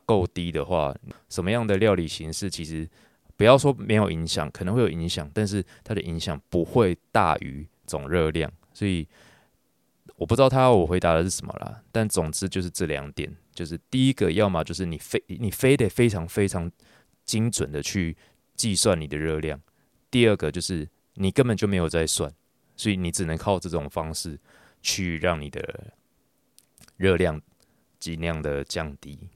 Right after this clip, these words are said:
可是如果你是完全不算的人，这样你会吃得很痛苦，然后也有可能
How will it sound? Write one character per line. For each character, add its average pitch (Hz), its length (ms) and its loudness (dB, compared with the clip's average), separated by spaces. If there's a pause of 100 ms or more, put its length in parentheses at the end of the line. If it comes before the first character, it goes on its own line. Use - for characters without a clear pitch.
可 85 100 -4
是 95 320 -2 (220)
如 92 100 0
果 110 100 2
你 90 80 -2
是 98 120 0
完 85 120 2
全 80 180 -4
不 78 120 -10
算 78 300 -4
的 71 80 -12
人， - 200 -12 (360)
这 95 100 -4
样 90 140 0
你 73 40 -4
会 85 140 -2
吃 85 140 -4
得 76 100 0
很 65 140 -6
痛 71 260 -6
苦， - 260 -12 (120)
然 78 120 -6
后 73 280 -4
也 87 160 4
有 120 180 8
可 80 260 -2
能 73 240 -8